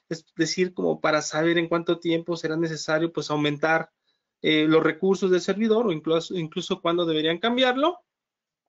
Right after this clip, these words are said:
En la parte de automatización,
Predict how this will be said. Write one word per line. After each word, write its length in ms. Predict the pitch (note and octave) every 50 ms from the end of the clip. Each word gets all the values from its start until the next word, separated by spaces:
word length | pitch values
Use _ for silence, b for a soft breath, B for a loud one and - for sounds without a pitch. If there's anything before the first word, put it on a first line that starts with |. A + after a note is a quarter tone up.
| _ _ _ _ _ _ _ - - _ _ _ _ _ _ _ _ _ -
En 120 | A3+ A#3+
la 120 | B3+ B3+ B3
parte 300 | D4+ D4+ D#4 - F4 E4
de 60 | D#4+
automatización, 960 | B3 G#3 - F#3 E3+ D#3+ D#3+ E3+ D3+ - D#3+ D3 - - E3+ F3+ G3+ A#3+ C4